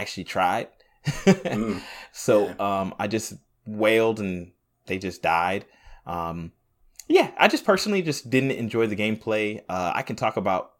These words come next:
Speaker 1: it in more detail when we talk more about, you know, certain moments in the game. But, uh, yeah, I just didn't, personally, I, personally, I feel like that, I, I, I think the game, I mean, the story, I didn't like either, but, like,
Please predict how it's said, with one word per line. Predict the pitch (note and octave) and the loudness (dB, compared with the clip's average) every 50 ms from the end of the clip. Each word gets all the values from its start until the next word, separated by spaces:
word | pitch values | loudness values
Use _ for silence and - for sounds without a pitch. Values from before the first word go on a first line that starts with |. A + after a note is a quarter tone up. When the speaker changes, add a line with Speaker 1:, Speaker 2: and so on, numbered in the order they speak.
| _ _ _ - | _ _ _ -8
Speaker 1:
it | G2+ G2+ | -6 -4
in | G2+ | -4
more | F#2+ F#2 F2+ | -4 -4 -4
detail | - G2 F#2+ - G2 F#2 | -4 -6 -4 -4 -4 -4
when | E2+ E2+ | -4 -8
we | F2 | -10
talk | E2 - F2+ D#2 - - | -10 -8 -8 -8 -8 -8
more | F2+ F2 E2+ | -10 -10 -8
about, | E2 D#2+ D#2 D2 C#2 - _ _ _ _ _ _ _ _ _ _ _ _ - | -8 -6 -8 -8 -8 -12 _ _ _ _ _ _ _ _ _ _ _ _ -10
you | F2+ | -8
know, | E2 D#2+ D#2 - | -8 -8 -10 -10
certain | - - - D#2 - F2 | -6 -4 -4 -4 -4 -4
moments | F2+ F2 F2+ F#2+ G2 F#2+ - | -6 -4 -4 -4 -4 -6 -6
in | A2 G#2 | -6 -6
the | G2+ | -6
game. | G2+ G#2 G#2 G#2+ A2+ A#2 - _ _ _ _ _ _ _ _ - | -4 -4 -4 -4 -6 -10 -14 _ _ _ _ _ _ _ _ -6
But, | F#2+ F2 E2+ | -2 -2 0
uh, | E2 F2+ | 0 0
yeah, | C#3+ A#3 D#4+ - - - | 0 0 -2 -2 -4 -8
I | - A2 | -8 -6
just | - C3+ - - | -6 -6 -4 -4
didn't, | A#2 A2 G2+ F#2+ F#2+ - _ _ _ _ - | -2 -2 -2 -4 -6 -12 _ _ _ _ -6
personally, | - B2+ - - C3+ A2 G2+ | -2 -2 -2 0 0 0 0
I, | G2 - - _ _ _ _ _ _ _ _ _ _ - - - - | 0 -2 -6 _ _ _ _ _ _ _ _ _ _ -20 -20 -6 2
personally, | - G3+ G#3 - - G#3 G3 - | 4 4 4 4 2 0 2 4
I | B2 C3+ | 2 2
feel | - - - D3+ D3+ | 2 2 2 4 6
like | C3+ B2 A#2 A2+ G#2+ - - - _ _ _ _ _ _ _ _ _ _ _ _ _ _ _ _ - | 6 6 6 4 2 -2 -10 -20 _ _ _ _ _ _ _ _ _ _ _ _ _ _ _ _ -12
that, | G#2+ G#2 G#2 A2 A2 A#2+ A#2+ - - - - - - _ _ _ _ _ _ - | -8 -2 2 4 4 4 2 0 -4 -8 -14 -14 -16 _ _ _ _ _ _ 4
I, | - D#3 E3 C#3+ - D#3+ E3 E3+ D#3+ - - - | 6 6 8 8 6 6 6 4 4 0 -2 -6
I, | C#3+ | -6
I | C#3 | -4
think | - - E3+ E3 D3+ | -2 -2 -4 0 0
the | D3+ C3+ | 0 0
game, | A2+ G2+ A2+ A2+ A#2+ B2+ B2+ C3 - - | 0 0 0 0 0 0 0 -2 -2 -2
I | |
mean, | C3 C3 B2+ | -2 -2 -2
the | B2 | -2
story, | A#2+ - - D3+ D3 D3+ D3+ D3 D3 D3 - | -2 0 2 2 4 4 2 2 0 0 0
I | - B2 | 0 0
didn't | B2+ B2+ A#2+ | 0 0 0
like | A2+ A2+ A2+ - | 0 -2 -2 -4
either, | - G#2 A#2+ C3 C#3 D3+ D#3 D#3+ D#3+ _ _ _ _ _ _ _ _ _ - | -4 -4 -2 -2 0 0 -2 -2 -4 _ _ _ _ _ _ _ _ _ -4
but, | G2+ F#2 | -2 2
like, | G#2+ A2 G#2+ G2+ - - | 2 2 2 0 -2 -10